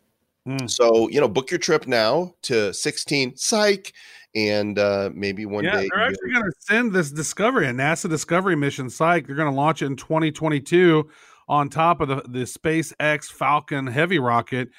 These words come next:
Speaker 1: and it looks like they're gonna be flying there, and hopefully they'll be able to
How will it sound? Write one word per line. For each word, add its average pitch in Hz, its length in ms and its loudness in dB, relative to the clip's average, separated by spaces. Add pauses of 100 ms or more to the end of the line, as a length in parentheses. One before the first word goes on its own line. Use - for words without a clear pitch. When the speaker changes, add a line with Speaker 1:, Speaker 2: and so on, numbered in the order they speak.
(300)
Speaker 1:
and 135 320 0
it 135 160 -2
looks 147 200 0
like 151 140 2
they're 143 100 -2
gonna 143 160 0
be 135 120 -2
flying 147 500 0
there, 160 400 2
and 135 120 -2
hopefully 151 380 0
they'll 143 120 0
be 143 160 2
able 143 160 2
to 135 120 -2